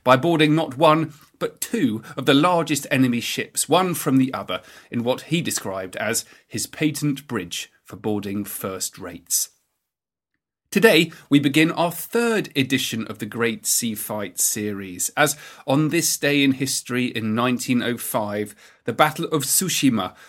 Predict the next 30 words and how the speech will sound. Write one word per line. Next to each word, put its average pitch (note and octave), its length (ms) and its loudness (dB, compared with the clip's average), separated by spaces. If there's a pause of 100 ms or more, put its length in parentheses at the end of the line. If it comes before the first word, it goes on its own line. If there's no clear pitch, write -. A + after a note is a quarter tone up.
(160)
was B2+ 160 -2
fought D#3+ 360 -2
in C3+ 180 0
the C3 80 0
Sea D3 320 2
of C3 100 -2
Japan A#2 640 -4
between C#3+ 360 -2
the C#3 80 2
Japanese C#3 580 2
fleet C3 400 2
and B2+ 140 2
the A#2+ 80 0
Russians F#2+ 680 -6 (360)
in A#2+ 160 2
what A#2+ 180 -4
was C#3+ 280 -4
to - 100 -12
become C3 400 -6
famous - 720 -4 (260)
as G#2+ 140 -6
one B2 320 0 (140)
of A2+ 100 -8
the C3 80 4
most C#3+ 360 4
decisive C#3+ 680 -2
naval A2+ 460 -2
battles G2+ 540 -8
in G#2 280 -6
history. F#2 680 -12